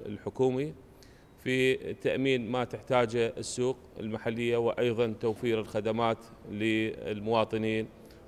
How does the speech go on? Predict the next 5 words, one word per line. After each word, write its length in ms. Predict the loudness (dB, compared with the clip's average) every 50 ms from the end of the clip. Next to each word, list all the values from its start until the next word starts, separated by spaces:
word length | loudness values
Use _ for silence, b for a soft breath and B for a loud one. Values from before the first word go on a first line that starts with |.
| -4 0
وأيضا، 760 | 2 4 4 4 2 2 0 0 0 0 0 0 -2 -4 -6 -6
آه، 220 | -4 -2 0 0 -2
توفير 560 | -2 -2 -4 -4 -2 -2 0 0 0 0 -2 -10 -18 -14
فرص 460 | -6 -4 0 0 0 0 -2 -6 -10 -14 -18 -8 -6
ال-، 200 | -4 -4 -4 -6